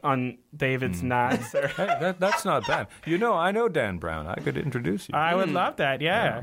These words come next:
Speaker 3: Oh,
Speaker 1: I
Speaker 3: I'm,
Speaker 1: got
Speaker 3: I'm
Speaker 1: some
Speaker 3: sure he's looking
Speaker 1: ideas.
Speaker 3: for another, uh, for a
Speaker 2: He
Speaker 3: sequel
Speaker 2: is.
Speaker 3: or something
Speaker 2: God,
Speaker 3: like
Speaker 2: he's
Speaker 3: that.
Speaker 1: I got a
Speaker 2: in town in a
Speaker 1: packet.
Speaker 2: sec, but he's always
Speaker 3: Yeah.
Speaker 2: trying to keep pages coming out, so.
Speaker 3: Yeah.
Speaker 1: Yeah.
Speaker 3: Uh, so, uh, wrapping things up,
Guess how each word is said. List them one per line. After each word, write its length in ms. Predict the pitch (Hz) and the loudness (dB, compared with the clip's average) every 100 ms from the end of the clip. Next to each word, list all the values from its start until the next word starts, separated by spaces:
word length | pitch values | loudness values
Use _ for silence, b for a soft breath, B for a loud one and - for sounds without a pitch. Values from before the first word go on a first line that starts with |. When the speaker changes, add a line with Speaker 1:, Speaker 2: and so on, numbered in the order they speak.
| 98 | -2
Speaker 3:
Oh, 80 | 190 | 0
Speaker 1:
I 100 | 170 | 2
Speaker 3:
I'm, 120 | 147 | 2
Speaker 1:
got 40 | 160 | 0
Speaker 3:
I'm 80 | 165 | 0
Speaker 1:
some 60 | |
Speaker 3:
sure 80 | 196 | 0
he's 100 | 220 | 0
looking 140 | 196 180 | 0 0
Speaker 1:
ideas. 80 | |
Speaker 3:
for 80 | 156 | -2
another, 320 | 151 151 147 | 0 2 2
uh, 160 | 139 131 | 2 0
for 140 | 147 147 | 0 2
a 60 | |
Speaker 2:
He 100 | 143 120 | 2 2
Speaker 3:
sequel 200 | 98 143 | 2 0
Speaker 2:
is. 40 | 127 | 0
Speaker 3:
or 20 | |
something 120 | - | 0
Speaker 2:
God, 80 | 113 | 0
Speaker 3:
like 80 | 117 | 0
Speaker 2:
he's 80 | 120 | 0
Speaker 3:
that. 100 | 135 | 0
Speaker 1:
I 60 | 165 | 2
got 120 | 208 | 0
a 60 | |
Speaker 2:
in 60 | 101 | 0
town 140 | 156 | 0
in 0 | |
a 100 | 190 | 0
Speaker 1:
packet. 80 | 139 | -2
Speaker 2:
sec, 300 | 107 101 - 110 | -2 -4 -4 -4
but 80 | |
he's 160 | 107 123 | -2 0
always 240 | 143 143 | 0 0
Speaker 3:
Yeah. 80 | 123 | -2
Speaker 2:
trying 220 | 147 139 | -2 -2
to 80 | 110 | -4
keep 300 | - 135 - | -6 -8 -6
pages 360 | - 135 95 85 | -4 -4 -6 -12
coming 320 | - 82 78 | -10 -10 -10
out, 180 | 80 107 | -10 0
so. 80 | 127 | 4
Speaker 3:
Yeah. 220 | 123 107 196 185 143 B B B | 4 4 2 2 -2 B B B
Speaker 1:
Yeah. 60 | 175 | 0
Speaker 3:
Uh, 340 | 175 180 185 | 2 4 2
so, 380 | 180 202 196 185 185 | 2 2 2 2 0
uh, 180 | 175 175 | 0 2
wrapping 220 | 269 262 | 0 2
things 240 | 214 - | 0 0
up, 160 | 151 | 0